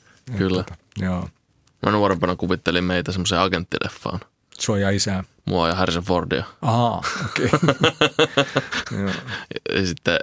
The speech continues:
Speaker 2: sit me, mä, niinku, si-, siinä mun ideassa kyllä me tiedettiin, että me ollaan, me ollaan isä ja poika.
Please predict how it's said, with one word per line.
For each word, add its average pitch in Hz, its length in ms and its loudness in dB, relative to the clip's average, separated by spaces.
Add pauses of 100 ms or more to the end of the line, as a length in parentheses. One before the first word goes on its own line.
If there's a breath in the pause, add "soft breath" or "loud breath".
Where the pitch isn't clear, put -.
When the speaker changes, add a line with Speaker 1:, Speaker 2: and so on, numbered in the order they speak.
(540)
Speaker 2:
sit - 120 -4
me, 85 80 0 (220)
mä, 90 160 2 (220)
niinku, - 440 -4
si-, - 220 0
siinä 101 200 2
mun 90 160 2
ideassa 82 360 0
kyllä 85 200 0
me 87 120 -2
tiedettiin, 85 500 -2
että - 120 -8
me 69 60 -4
ollaan, 62 280 -2 (360)
me 78 40 -2
ollaan 62 300 0
isä 67 140 -2
ja 64 160 -2
poika. 67 340 -2